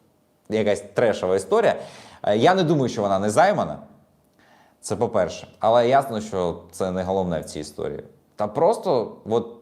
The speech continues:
букет ти їй подарував, запроси її на наступну зустріч. Я не знаю, там, ти, після цього зустріч завершилась у вас. Запроси її кудись, посидьте, випийте каву, а потім поїдьте до тебе, і все у вас буде.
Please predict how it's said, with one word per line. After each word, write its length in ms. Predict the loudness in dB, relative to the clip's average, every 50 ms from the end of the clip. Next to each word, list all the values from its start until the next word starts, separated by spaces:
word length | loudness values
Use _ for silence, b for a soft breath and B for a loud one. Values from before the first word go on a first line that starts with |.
| _ _ -12
букет 480 | -8 -6 -4 -4 0 0 0 0 0 -2
ти 80 | -2 -2
їй 60 | -2
подарував, 760 | -2 -2 -4 -2 0 0 0 2 2 2 0 0 -4 -6 -10 -8
запроси 500 | -6 -6 -4 -4 -4 -6 -4 -4 -4 -2
її 340 | -2 -2 -2 -4 -4 -4 -4
на 100 | -4 -6
наступну 460 | -6 -8 -8 -12 -14 -12 -8 -8 -8
зустріч. 360 | -6 -6 -6 -6 -4 -4 -4
Я 60 | -4
не 60 | -2
знаю, 260 | -2 -2 -2 -2 -4 -8 -10
там, 100 | -14 -14 -14 -14 -18 -20 -20 _ _ _ _ -20 -20 -16 -10
ти, 320 | -8 -6 -4 -4 -6 -8 -10 -20 -20 _ _ _
після 220 | -10 -8 -6 -6
цього 280 | -4 -2 -2 -2 -2 -2
зустріч 320 | -4 -8 -8 -8 -6 -6
завершилась 720 | -4 -2 -2 0 0 0 -2 -2 -6 -6 -4 -6 -6 -8
у 40 | -10
вас. 300 | -10 -10 -10 -12 -16 -20 _ b b b b b b b b b b b b b b b b b b _ _ _ _ _ _ _ _
Запроси 520 | -4 -2 -2 0 2 0 0 0 0 0 0
її 140 | 2 0 -2
кудись, 560 | -2 -4 -4 0 0 -2 -2 -2 -8 -12 -18 -20 _ _ _ _ _
посидьте, 560 | -4 -4 -4 -2 -2 -2 -2 -2 -2 -2 -4
випийте 440 | -2 -2 -2 -2 -2 -4 -6 -4 -4
каву, 300 | 0 2 2 2 4 2
а 40 | 0
потім 280 | -2 -2 -4 -4 -6 -6
поїдьте 360 | -4 -4 -4 -4 -4 -6 -6
до 140 | -4 -4 -4
тебе, 380 | -2 -2 -2 -2 -2 -2 -4
і 20 | -4
все 240 | -6 -6 -4 -2
у 60 | -2 0
вас 180 | -2 -4 -4
буде. 400 | -6 -8 -6 -6 -6 -8 -10 -12